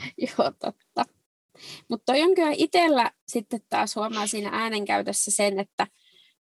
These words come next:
kun on aika korkea ääni, tai semmonen väliä kimaakkakin ääni, niin sitten mulla taas se,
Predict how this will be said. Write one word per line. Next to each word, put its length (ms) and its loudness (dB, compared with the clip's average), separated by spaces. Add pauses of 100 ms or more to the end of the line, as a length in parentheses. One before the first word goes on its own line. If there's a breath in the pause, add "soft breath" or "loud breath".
(120)
kun 120 4
on 100 2
aika 240 -2
korkea 600 4
ääni, 320 2 (220)
tai 120 -16
semmonen 340 -8 (540)
väliä 340 6
kimaakkakin 760 0
ääni, 360 4 (480 soft breath)
niin 180 2
sitten 320 2
mulla 320 4
taas 380 4
se, 180 2